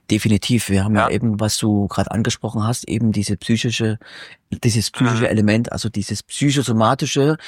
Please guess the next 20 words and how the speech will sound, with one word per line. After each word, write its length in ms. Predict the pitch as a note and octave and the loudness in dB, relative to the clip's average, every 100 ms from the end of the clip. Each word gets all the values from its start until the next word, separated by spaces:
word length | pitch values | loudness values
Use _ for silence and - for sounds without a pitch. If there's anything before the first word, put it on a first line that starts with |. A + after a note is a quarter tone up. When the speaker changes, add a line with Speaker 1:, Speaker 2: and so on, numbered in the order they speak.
| - | -6
Speaker 2:
Ja. 180 | A2 G#2 | 0 2
Speaker 1:
wo 40 | B2+ | 4
man 120 | A#2+ | 2
natürlich 340 | A2 C3 G#2+ | 2 0 0
auch 140 | A2 - | 0 -2
durchaus 580 | - C3 - C3 C#3+ B2+ | 0 0 2 0 0 2
mit 300 | A#2+ - - | 0 0 0
dem 160 | A2 | 0
Schmerzgedächtnis 840 | G#2 B2 C3+ - G#2+ A#2 - C3 - | 0 0 0 0 -2 -2 -2 -4 -2
auch 100 | B2 | 0
natürlich 340 | B2 - B2+ | 0 2 2
dann 180 | B2 A#2 | 2 -2
zwangsläufig 600 | - A2+ C3 A#2+ A#2 A#2+ | 0 -2 -2 -2 -2 -4
den 220 | A2+ A2+ - - - | -2 -2 -4 -10 -8
Körper 260 | - C3+ D3+ | 0 2 2
auch 120 | - | 0
mehr 420 | A#2+ A2+ C3+ D#3 C#3 | 0 0 0 -2 -4
schmerzhaft 1040 | - B2 C3+ - - _ _ - C3 - | 0 2 2 -4 -8 _ _ -2 -2 -2
spüren. 480 | - - D3+ A#2+ A#2+ | -4 2 4 4 2
Speaker 2:
Ja. 240 | G#2+ G#2 | 2 0